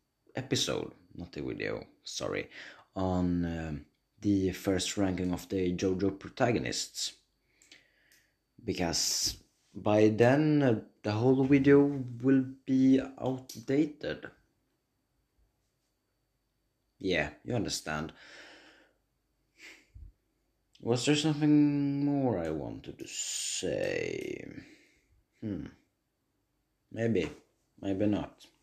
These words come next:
So, I want to end the episode now. It has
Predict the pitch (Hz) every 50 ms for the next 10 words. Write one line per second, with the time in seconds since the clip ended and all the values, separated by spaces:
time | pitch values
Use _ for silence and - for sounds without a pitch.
0 | _ _ _ _ _ _ _ _ _ _ _ _ - - 120 - - - - -
1 | 120 110 95 - - - - _ _ _ _ _ _ _ _ _ _ _ _ _
2 | _ _ _ _ _ _ - - - - - - - _ _ _ _ _ _ -
3 | - 101 90 82 76 - - - - - 50 53 - - - _ _ _ _ _
4 | _ _ _ - 104 110 107 107 104 104 - 107 - - 104 101 101 101 98 92
5 | 95 104 117 127 123 120 - _ _ _ _ _ _ _ _ _ _ _ _ _
6 | _ _ _ _ - - 73 - - - 92 80 76 82